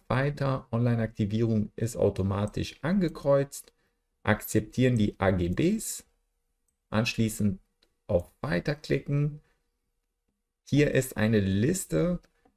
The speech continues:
der Produkte angezeigt. Sie sehen die Lizenzanzahl und das Ablaufdatum.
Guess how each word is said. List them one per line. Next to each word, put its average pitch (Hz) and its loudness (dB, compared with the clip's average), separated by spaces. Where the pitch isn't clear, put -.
der 107 10
Produkte 104 0
angezeigt. 143 -2
Sie 98 0
sehen 127 2
die 113 -2
Lizenzanzahl 143 -2
und 113 2
das 104 0
Ablaufdatum. 147 -2